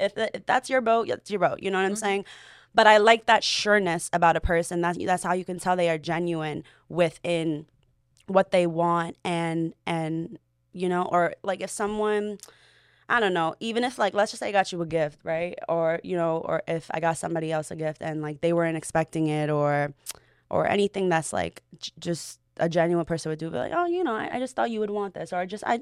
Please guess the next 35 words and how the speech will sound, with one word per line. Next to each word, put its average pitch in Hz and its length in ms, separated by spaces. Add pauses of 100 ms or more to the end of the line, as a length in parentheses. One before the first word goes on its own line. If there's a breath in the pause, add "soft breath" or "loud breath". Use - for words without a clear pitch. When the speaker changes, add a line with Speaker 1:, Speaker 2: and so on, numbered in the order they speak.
Speaker 1:
I 320 120
just 302 160
thought 175 180
about 170 300
it." - 100
And 208 200 (300 soft breath)
it's - 100
thoughtfulness. 185 840
It's, 185 220
it's 180 220
being 214 340
aware 185 680 (500 soft breath)
of 190 380
another 208 800 (120)
and 185 460
having 196 440
that 190 500
Speaker 2:
Consideration. 196 720
Speaker 1:
consideration, 240 800
Speaker 2:
Yeah. 208 40
Speaker 1:
that 190 160
connection, 202 840 (520)
that 190 180
understanding 214 760
that, 175 200
"Nah, 175 440
this 190 160
person 196 280
will 165 120
like 160 220
this," 156 280
Speaker 2:
Mm-hmm. 226 220 (160)
Speaker 1:
because 240 520 (120)
you 214 280
understand. 254 680